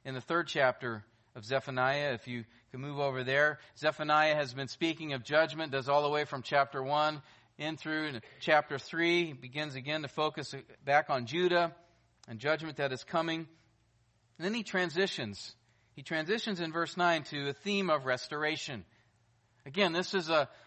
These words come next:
flow of thought and outline that we've seen in many of the prophets.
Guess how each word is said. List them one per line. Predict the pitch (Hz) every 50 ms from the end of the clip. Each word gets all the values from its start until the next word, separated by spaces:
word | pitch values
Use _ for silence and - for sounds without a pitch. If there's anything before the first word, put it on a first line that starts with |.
| - _ -
flow | - 190 208 208 190
of | 175 -
thought | - 190 185 196 208 214 196
and | 170 151 156
outline | 170 190 202 202 190 190 202 202 208 202
that | 190 175 160 160
we've | 160 156
seen | - - - 196 202 202 202 190
in | 185 180 175
many | 175 180 196 208 202
of | 196 156
the | 147 135
prophets. | - - 147 131 120 117 - 117 110 - - - - - -